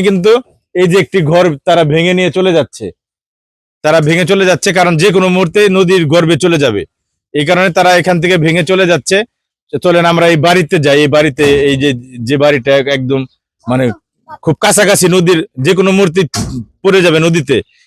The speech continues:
এই বাড়ির ভিতরে একটু যাই আমরা। সবাই এই পোস্টটা বেশি বেশি শেয়ার করবেন, এই কারণে শেয়ার করবেন, কারণ আপনারা শেয়ার করলে এই পোস্টটা প্রশাসনের নজরে আসতে পারে, দুর্যোগ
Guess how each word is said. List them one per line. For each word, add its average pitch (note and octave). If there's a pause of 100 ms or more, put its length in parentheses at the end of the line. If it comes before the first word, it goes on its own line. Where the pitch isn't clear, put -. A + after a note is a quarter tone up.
এই C3
বাড়ির D3+
ভিতরে E3+
একটু -
যাই G2
আমরা। D2 (520)
সবাই A3+ (120)
এই A#3+ (100)
পোস্টটা A#3 (120)
বেশি C4+
বেশি B3 (100)
শেয়ার G#3
করবেন, B2+ (420)
এই G#3
কারণে A#3+
শেয়ার A3
করবেন, F#3+ (320)
কারণ F3
আপনারা F#3+
শেয়ার G#3
করলে A3 (800)
এই F#3 (420)
পোস্টটা F#3 (180)
প্রশাসনের F3+
নজরে F#3+
আসতে -
পারে, F#3+ (380)
দুর্যোগ E3